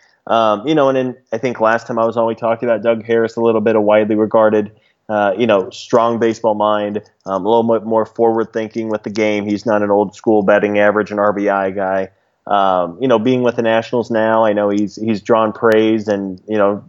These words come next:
it's been written that he will be a G M one day. Um, so I think, uh, honestly, I would be pretty happy with either of those two candidates. I, I wouldn't, uh, turn my nose up at either. Um,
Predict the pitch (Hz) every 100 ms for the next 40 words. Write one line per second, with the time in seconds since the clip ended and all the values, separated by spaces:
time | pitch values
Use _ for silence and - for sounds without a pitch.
0 | - - 120 107 110 110 113 107 101 110
1 | 107 110 110 101 110 107 110 110 113 110
2 | 110 110 _ _ _ - 98 98 95 92
3 | 82 _ - 147 151 143 110 - - -
4 | 131 135 147 131 117 135 131 131 143 139
5 | 131 123 147 139 104 113 131 135 139 143
6 | - 135 151 151 160 156 110 90 101 101
7 | 110 107 101 95 _ _ _ - 98 98
8 | 95 - 127 117 110 113 113 110 104 113
9 | 117 135 - _ _ - 98 101 101 98
10 | 98